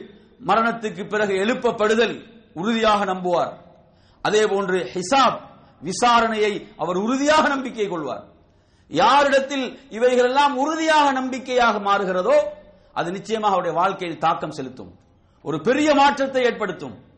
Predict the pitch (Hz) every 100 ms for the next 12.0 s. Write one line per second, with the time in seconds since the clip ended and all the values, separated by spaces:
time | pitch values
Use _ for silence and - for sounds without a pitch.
0 | _ _ _ _ 220 269 269 254 240 220
1 | 214 262 269 262 254 247 233 233 208 220
2 | 214 175 - - _ _ - 196 220 269
3 | 262 262 240 233 262 277 269 247 247 233
4 | 247 262 269 262 285 285 - - 233 254
5 | 254 302 294 294 285 277 247 214 175 143
6 | 101 - _ _ _ _ _ 143 233 285
7 | 269 247 254 320 330 311 262 247 220 208
8 | 190 185 247 254 - - - - - 202
9 | 196 180 160 175 269 262 247 233 214 208
10 | 202 175 151 - 104 92 143 202 269 269
11 | 262 254 247 247 247 226 240 - 131